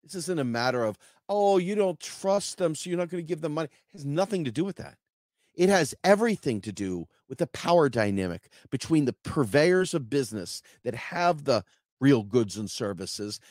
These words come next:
that are holding back. You know, in Howard Zinn's book, The People's History of the U S, there's one scene right around the time of the Mexican-American War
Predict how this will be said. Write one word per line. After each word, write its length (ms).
that 100
are 60
holding 240
back. 120
You 100
know, 200
in 100
Howard 440
Zinn's 500
book, 360
The 80
People's 400
History 440
of 120
the 100
U 240
S, 420
there's 260
one 320
scene 480
right 320
around 340
the 80
time 460
of 120
the 80
Mexican-American 1200
War 340